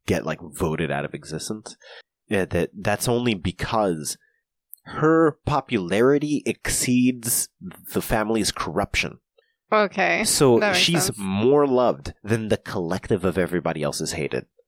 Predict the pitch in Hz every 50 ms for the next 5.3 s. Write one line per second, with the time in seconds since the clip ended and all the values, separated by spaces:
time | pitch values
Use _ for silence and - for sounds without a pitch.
0 | _ _ _ _ _ - - 202 190 202 - - - - - - - - - -
1 | _ _ _ _ _ _ _ _ _ _ - 190 185 - _ _ _ 123 113 131
2 | 165 196 - - - 269 262 208 190 214 214 220 220 196 156 123 113 120 139 165
3 | - - - 143 113 - - - - _ - - - 127 - - 127 - 113 107
4 | 110 104 - 113 101 - - 92 - - - - - - 104 98 92 92 85 76
5 | 65 62 62 - - -